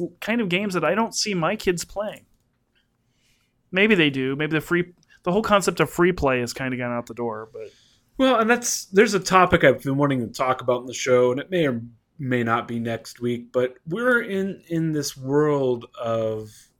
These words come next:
Speaker 2: competitiveness.
Speaker 1: Yeah.
Speaker 2: You have esports taking over a large ch-, chunk of gaming now. You know, a lot of
Speaker 1: Mm-hmm.
Speaker 2: people are drawn to those games, and then they watch other people play those games with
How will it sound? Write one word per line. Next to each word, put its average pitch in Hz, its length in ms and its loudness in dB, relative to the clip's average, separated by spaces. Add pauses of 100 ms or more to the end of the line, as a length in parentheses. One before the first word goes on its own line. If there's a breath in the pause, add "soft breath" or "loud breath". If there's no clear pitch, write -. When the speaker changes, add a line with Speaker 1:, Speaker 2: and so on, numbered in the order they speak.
(140)
Speaker 2:
competitiveness. 95 1700 -10 (380)
Speaker 1:
Yeah. 139 160 -4
Speaker 2:
You 117 80 -6
have 120 180 -6
esports 120 1300 -4 (260)
taking - 360 -6
over 107 600 -6 (600)
a 120 60 -10
large 110 840 -6
ch-, - 180 -14 (560)
chunk 143 360 -4
of 117 180 -8
gaming 123 460 -4
now. 98 500 -10 (720 soft breath)
You 123 80 -6
know, 107 260 -4
a 110 220 -6
lot 147 140 2
of 185 80 0
Speaker 1:
Mm-hmm. 147 80 -10
Speaker 2:
people 127 180 0
are 117 140 -2
drawn 185 460 -2
to 165 100 -12
those 120 200 -2
games, 120 520 -6
and 127 140 -10
then 120 140 -4
they 120 140 -2
watch 131 600 -4 (100)
other 143 240 0
people 120 320 -6
play 113 180 -4
those 110 220 -6
games 110 440 -10
with 107 220 -12